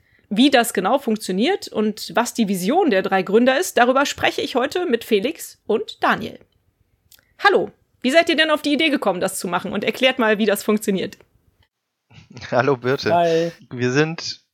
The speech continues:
Speaker 2: schon vor einiger Zeit auf die Idee gekommen, das ist schon etwas länger her. Und zwar war es am Anfang noch ein ganz anderes Team. Und, ähm, ich habe damals noch in einem anderen Unternehmen gearbeitet. Und, ach ja, für die Zuhörer, ich bin Felix im Übrigen, so. <laughs>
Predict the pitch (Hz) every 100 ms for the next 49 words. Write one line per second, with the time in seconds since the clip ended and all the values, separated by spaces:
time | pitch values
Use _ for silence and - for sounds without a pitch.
0 | 113 143 135 135 120 160 123 - 156 123
1 | - 110 110 107 - 156 151 - 127 127
2 | 123 - 117 113 120 139 123 - - -
3 | _ _ 113 - 110 113 120 131 120 127
4 | 135 123 123 117 117 120 123 117 110 -
5 | 165 107 98 - 110 107 104 104 - 107
6 | 104 107 113 - 107 113 110 107 104 -
7 | _ - 110 107 104 101 110 113 107 104
8 | 107 113 160 175 147 147 156 170 - 185
9 | - _ _ _ - _ _ - 117 120
10 | 120 120 117 - 110 104 120 131 113 -
11 | 113 107 - 131 107 98 - - 175 -
12 | 214 101 - - 98 101 107 110 202 -
13 | 98 - - - 131 -